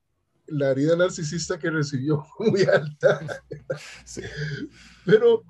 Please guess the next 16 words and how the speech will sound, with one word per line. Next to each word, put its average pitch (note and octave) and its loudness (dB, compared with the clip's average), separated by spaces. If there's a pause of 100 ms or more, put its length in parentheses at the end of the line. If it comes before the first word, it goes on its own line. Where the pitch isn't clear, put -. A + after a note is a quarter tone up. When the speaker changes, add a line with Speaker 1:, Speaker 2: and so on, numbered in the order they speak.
(760)
Speaker 1:
al F3+ 2
final F#3+ 2
resulta G#3 0
que G#3 -8
Kasparov D3+ -2
terminó D3 0
derrotando D3 -4
a - -12
todos, - -12 (220)
a A#2+ -12
Speaker 2:
Ujú. G2+ -12
Speaker 1:
todos, B2 -6
inclusive C#3 -8
a C3+ -4
Deep C#3 -10
Blue, D#3+ -8